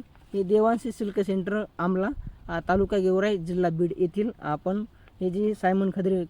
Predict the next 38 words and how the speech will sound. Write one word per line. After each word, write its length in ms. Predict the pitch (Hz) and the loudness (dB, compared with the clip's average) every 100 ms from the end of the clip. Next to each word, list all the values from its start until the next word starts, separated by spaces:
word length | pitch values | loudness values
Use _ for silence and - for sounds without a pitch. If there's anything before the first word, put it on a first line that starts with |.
| - | 0
खरेदी 240 | 202 196 | 2 2
केली 220 | - 185 | 2 2
आहे, 120 | 180 220 - - - | 2 -2 -8 -12 -4
त्याची 200 | 170 175 | -2 0
ही 100 | 202 | 0
पावती 320 | 160 156 147 | -2 -2 -4
आहे. 260 | 123 143 - - - - | -8 -12 -20 -20 -20 -8
तर 40 | 220 | 0
आता 140 | 233 | 0
तुम्हाला 260 | 226 233 233 | 2 2 2
प्रश्न 300 | 220 214 233 | 2 0 0
पडला 300 | 196 196 190 | 0 0 0
असेल 180 | 202 190 | 0 -4
की 120 | 202 | -2
आपला 240 | 185 196 | 0 0
एक, 400 | 190 190 196 - 214 214 - | 0 0 -2 -2 -4 -4 -4
एकंदरीत 460 | 202 208 202 196 | -2 0 0 0
जो 120 | 190 185 | 0 0
खर्च 200 | 196 160 | -2 -2
आहे, 160 | 165 190 233 - - - - | 0 0 -4 -12 -20 -20 -18
अ, 380 | - 165 170 170 185 - | -6 -2 0 0 -2 0
दीडशे 280 | 190 190 196 | 0 2 0
अंडी 160 | 185 | 0
पुंजेचा, 420 | 165 175 170 165 208 - - - - - | 0 -2 -2 -2 -6 -6 -10 -12 -16 -6
अ, 140 | 165 170 | -4 0
तो 140 | 196 - | -2 0
खर्च 140 | 185 190 | -2 0
फक्त 180 | 185 180 | -2 -4
बावीसशे 440 | 185 180 190 180 175 | 2 4 4 2 0
ऐंशी 240 | 175 - | 0 -2
रुपये 300 | 165 185 196 | -2 -2 -2
झाला, 300 | 170 151 139 - - - - | 0 -2 -4 -6 -12 -14 -10
असं 160 | 190 | -6
तुम्हाला 200 | 202 208 | -2 -2
प्रश्न 260 | 202 196 202 | -2 -4 -4
पडला 180 | 190 190 | -2 -2
असेल, 220 | 196 196 - | -2 -6 -6
पण 100 | 214 | -6